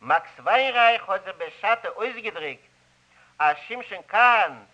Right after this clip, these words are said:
איז דער בעסטער יידישער זשורנאליסט. אויסגעבונדן מיט דער ווילנער אונטערוועלט, צו ליבשפראכיקער און פאל-, פאלקלאריסטישער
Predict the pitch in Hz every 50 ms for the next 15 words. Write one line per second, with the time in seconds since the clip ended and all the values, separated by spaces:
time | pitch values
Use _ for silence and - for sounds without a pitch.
0 | _ _ _ _ - 143 143 135 156 156 143 123 - - 180 226 240 226 - -
1 | - 220 208 202 202 196 180 - _ _ _ _ - 143 165 185 190 175 - -
2 | 165 160 156 151 139 - _ _ - - 131 135 127 127 127 107 - _ _ _
3 | _ _ _ _ _ _ _ _ _ _ _ _ _ _ _ _ _ _ _ _
4 | _ _ _ _ _ _ _ _ _ _ _ _ _ _ - 196 233 285 285 247
5 | 220 220 247 247 240 208 220 220 214 208 190 196 185 185 175 165 135 - _ _
6 | _ _ _ _ _ _ _ _ - 131 151 151 175 160 151 135 117 180 208 226
7 | 208 190 165 - 147 143 139 - 160 139 135 151 160 165 160 - _ _ _ _
8 | _ _ _ _ _ _ _ _ _ _ _ _ _ _ - 185 170 160 156 -
9 | - - - _ - 156 214 - 247 - 208 - - 170 156 147 147 139 135 127
10 | 120 - _ _ _ _ _ - 160 165 - - 175 170 165 - - - 170 170
11 | 165 - 165 165 156 147 - 262 254 - - 180 160 - 156 147 135 131 127